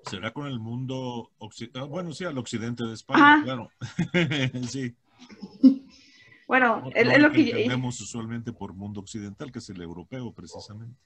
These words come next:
Speaker 2: Ajá, bueno, eh, que la confrontación de, de, de, del Caribe, de Bra-, eh, por un ejemplo de Brasil,
Speaker 1: Exacto.
Speaker 2: etcétera, ¿no? Entonces,
Speaker 1: Sí.
Speaker 2: él sigue hablando sobre esto, ¿no? Bueno, para mí es esto,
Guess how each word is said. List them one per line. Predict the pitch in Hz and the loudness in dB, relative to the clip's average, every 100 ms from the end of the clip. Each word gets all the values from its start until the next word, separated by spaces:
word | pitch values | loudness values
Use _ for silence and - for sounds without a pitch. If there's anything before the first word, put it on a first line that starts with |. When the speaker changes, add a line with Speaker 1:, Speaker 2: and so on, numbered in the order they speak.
| _ _ _ _ | _ _ _ _
Speaker 2:
Ajá, | 262 480 359 | 4 6 6
bueno, | 339 302 285 - | 4 2 0 -10
eh, | 254 | -2
que | 254 233 226 226 226 | 2 4 4 4 2
la | 226 - | 0 0
confrontación | 233 226 233 226 226 220 | -6 -4 -4 -4 -4 -2
de, | 220 | -2
de, | 208 202 185 180 - - 202 190 185 180 | 0 -2 -2 -4 -6 -6 -4 -2 -4 0
de, | 202 202 | 2 4
del | 208 202 | 2 0
Caribe, | 196 202 240 247 226 220 214 208 196 | -2 0 0 2 2 2 2 0 -2
de | 196 196 185 | -2 -2 -4
Bra-, | 185 185 | -4 -4
eh, | 202 202 202 | -4 -4 -6
por | - 233 | -4 -2
un | 240 | -2
ejemplo | 240 220 226 | -2 -2 0
de | 208 | -2
Brasil, | 180 185 226 226 233 233 - _ _ - | -4 -6 -4 -2 -2 -4 -10 _ _ -12
Speaker 1:
Exacto. | - 208 233 | -4 -2 -2
Speaker 2:
etcétera, | 226 202 196 | -4 -6 -6
¿no? | 202 226 247 _ _ _ - | -6 -6 -8 _ _ _ -10
Entonces, | 214 220 226 240 | -4 -2 -2 -2
Speaker 1:
Sí. | |
Speaker 2:
él | 214 214 | -2 0
sigue | 233 220 | -2 -2
hablando | 208 208 208 | -2 -2 -4
sobre | 208 190 208 | -6 -4 -4
esto, | 208 190 | -6 -10
¿no? | 202 214 | -10 -8
Bueno, | 208 202 | -6 -6
para | 196 196 | -6 -6
mí | 202 220 | -6 -6
es | 220 | -6
esto, | 208 202 190 | -8 -8 -14